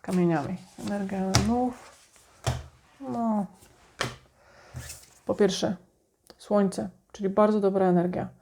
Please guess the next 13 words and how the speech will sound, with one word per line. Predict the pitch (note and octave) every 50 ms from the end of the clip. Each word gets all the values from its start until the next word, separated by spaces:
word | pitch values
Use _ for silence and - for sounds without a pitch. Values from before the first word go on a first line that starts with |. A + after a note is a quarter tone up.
| _ - _ _ - _ _ _ _ _ -
To | - G#3
jest | G3 -
energia, | - G#3+ A3 A#3 A#3 A#3 A3+
która | A3+ - - A#3 A3 G#3+ G#3
ma | G#3 G#3 G#3
nas | G3+ F#3+ F#3+ - -
rozświetlić, | A#3+ C4 B3+ C4 - - B3 A#3+ A#3+ - - -
rozjaśnić, | A3 A3+ A3+ A3+ G#3+ G#3 G3 G3 - - F#3+ G3 F#3+ - - G#3
em, | G#3+ G#3 G3+ G3+ F#3+ F#3+ F#3+ F#3+ F#3+ F#3+ F#3 F#3 - _ _ _ _ _ _ _ _ _ _ - - _ _ _ _ _
wprowadzić | _ - - G3+ G3+ G#3 G#3 G#3 G#3 G3+
w |
odpowiednie | G3+ G3+ - G3+ G3 G3+ G3+ G3+ G3+
miejsce, | G3+ G3 G3 G3 G3 - - - G3+ G3+ G3+ G#3+